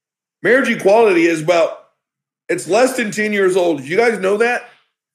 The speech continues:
So if you murdered somebody and got out of jail for murder,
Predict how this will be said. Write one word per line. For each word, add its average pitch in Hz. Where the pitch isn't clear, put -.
So 196
if 185
you 254
murdered 214
somebody 226
and 175
got 196
out 180
of 160
jail 143
for 170
murder, 170